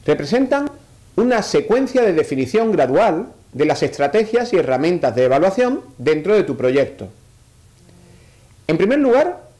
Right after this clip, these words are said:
crea una rúbrica de tu proyecto que pueda servir para comunicar a los estudiantes, y si es el caso, a sus familias,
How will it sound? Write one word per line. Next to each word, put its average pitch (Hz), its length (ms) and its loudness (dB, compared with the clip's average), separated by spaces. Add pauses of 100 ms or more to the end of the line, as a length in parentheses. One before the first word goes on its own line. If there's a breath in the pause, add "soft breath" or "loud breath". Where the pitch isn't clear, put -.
(260)
crea 220 280 2
una 208 200 0
rúbrica 196 440 0
de 143 80 2
tu 143 120 -4
proyecto 214 720 -2
que - 100 -2
pueda 196 240 2
servir 165 360 0
para 202 200 0
comunicar 143 460 -2
a 151 40 0
los 143 180 -2
estudiantes, 143 680 -4 (200)
y 117 80 -8
si 170 100 2
es 175 80 0
el 175 140 -2
caso, 120 340 -4 (300 loud breath)
a 131 100 -4
sus 135 160 -4
familias, 254 500 0